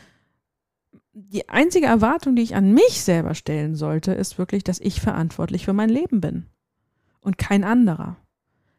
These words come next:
Habe ich aber eine Erwartungshaltung an jemand anderen, egal ob es mein, um einen guten Morgen geht, ob es um eine Gehaltserhöhung geht oder ob es, ähm, um mein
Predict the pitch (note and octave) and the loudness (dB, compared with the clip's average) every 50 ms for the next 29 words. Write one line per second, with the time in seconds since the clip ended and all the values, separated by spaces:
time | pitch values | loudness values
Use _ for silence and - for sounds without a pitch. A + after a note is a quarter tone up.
0 | _ _ _ - F#3+ F#3+ G3 G3+ - F3+ F#3 F#3 F3+ F3+ F3+ - - E3+ D3+ E3 | _ _ _ -4 0 0 2 2 2 2 2 2 2 0 0 0 0 0 0 0
1 | F#3 A#3+ D#4 F4+ - - F#3 E3+ - - - F3+ - - E3 - - E3+ - - | 0 0 -2 -4 -4 -4 -4 -4 -4 -6 -6 -6 -6 -6 -6 -6 -8 -10 -8 -6
2 | - E3+ E3 E3+ E3+ E3+ E3 E3 D#3+ D#3+ - - F#3+ A#3 B3 G#3+ F3 D#3 D3+ - | -4 -4 -2 0 0 0 0 -2 -2 -4 -4 0 2 4 4 4 4 2 -2 -4
3 | - D#3+ D3 E3+ F#3 A#3+ B3+ A3+ G3+ G#3+ G#3 - - E3+ D#3 D#3 - - - - | -6 -4 -4 -2 0 0 0 0 -2 -4 -4 -2 -2 -2 -2 -4 -6 -10 -18 -20
4 | - - - - F#3+ F#3+ F#3 E3 F#3 F#3 - F3+ F3+ F3+ F3+ F3+ F#3+ G#3 A3 A#3 | -20 -10 -2 2 2 4 4 2 0 0 0 2 2 2 4 2 2 2 2 2
5 | A3+ A#3 B3+ D4 - - - - F#3+ - F#3 E3+ - - F3 E3 E3 D#3+ E3+ E3 | 2 0 0 -2 -4 -4 -4 -2 -2 -2 -2 -4 -2 -2 0 0 0 0 -2 0
6 | F3 F3+ G3+ - - - A3 G3 A3 A3+ A3+ A3+ A3+ A3+ A3 A3+ A#3+ B3+ - - | 0 0 0 0 -2 -2 0 0 0 0 2 2 0 0 0 -2 -2 -4 -6 -12
7 | - - _ _ _ _ _ _ - G3+ G3 G3+ F#3+ F#3+ F#3+ - - F3+ F3+ - | -20 -20 _ _ _ _ _ _ 2 4 4 6 6 4 4 4 2 2 4 4
8 | G3 F3 - - - - - - F#3 F3+ F3 F3 F3 - - - F3+ F#3 F3+ F3 | 2 2 0 -2 -6 -4 0 2 2 2 2 2 0 -2 -2 -2 0 2 2 2
9 | E3+ F3 F3 F3 F3 E3+ E3+ E3+ E3 D3+ D#3+ | 2 2 2 2 0 0 0 -2 -4 -4 -8